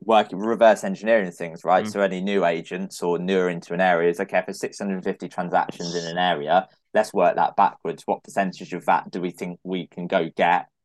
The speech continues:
Speaker 1: How many letters do we need to send? How many doors do we need to knock? What fees do we need to charge
Speaker 2: Mm.
Speaker 1: to earn the money
Speaker 2: Mm.
Speaker 1: that we want to? Um,
Speaker 2: Mm.
Speaker 1: good stuff. Right, last question,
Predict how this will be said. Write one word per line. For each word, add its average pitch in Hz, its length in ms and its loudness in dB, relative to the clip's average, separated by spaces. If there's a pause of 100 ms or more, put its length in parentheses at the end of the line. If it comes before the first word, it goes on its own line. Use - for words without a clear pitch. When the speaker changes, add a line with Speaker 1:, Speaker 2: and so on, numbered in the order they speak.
(260)
Speaker 1:
How 95 200 2
many 87 420 -6 (300)
letters 90 440 -2
do 85 120 -8
we 87 80 -2
need 85 160 -6
to 87 60 -8
send? 87 300 -2
How 87 80 -4
many 87 200 -6
doors 92 300 0
do 90 100 -8
we 90 40 -2
need 87 200 -4
to 85 100 -14
knock? 85 180 -2
What - 140 -4
fees 92 380 -6
do - 60 -10
we 87 60 -6
need 85 120 -6
to - 100 -20
charge 85 440 0
Speaker 2:
Mm. 101 40 -20
Speaker 1:
to 87 300 -6
earn 87 180 0
the 87 80 -4
money 85 380 -6 (200)
Speaker 2:
Mm. 101 200 -10
Speaker 1:
that 85 100 -8
we 90 100 0
want 101 260 -2
to? 80 200 -6 (380)
Um, 85 360 4
Speaker 2:
Mm. 85 140 -6 (800)
Speaker 1:
good - 120 -4
stuff. 98 220 0
Right, 107 220 4
last 123 300 4
question, 90 520 -2